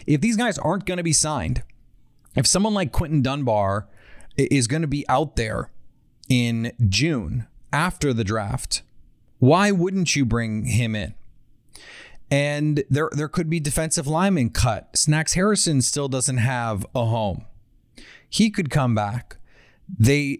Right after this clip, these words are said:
are gonna see who they can get in the draft. If they can get Christian Barmore, maybe they don't have to worry about getting,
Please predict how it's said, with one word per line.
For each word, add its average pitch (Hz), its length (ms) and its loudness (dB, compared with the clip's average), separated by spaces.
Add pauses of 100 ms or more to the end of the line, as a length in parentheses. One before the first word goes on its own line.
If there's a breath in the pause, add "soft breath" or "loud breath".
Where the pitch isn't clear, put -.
(120)
are 131 80 2
gonna 143 200 -2
see 156 240 2
who 160 140 2
they 160 160 -4
can 170 160 -2
get 160 240 -2
in 156 140 -2
the 160 80 -4
draft. 156 440 0
If 139 140 -2
they 175 140 -2
can 170 140 0
get 156 120 -4
Christian 165 380 -2
Barmore, 170 500 0 (440)
maybe 165 280 4
they 175 120 -2
don't 170 120 -2
have 185 160 -4
to 170 100 0
worry 185 280 2
about 131 220 -2
getting, 123 440 -4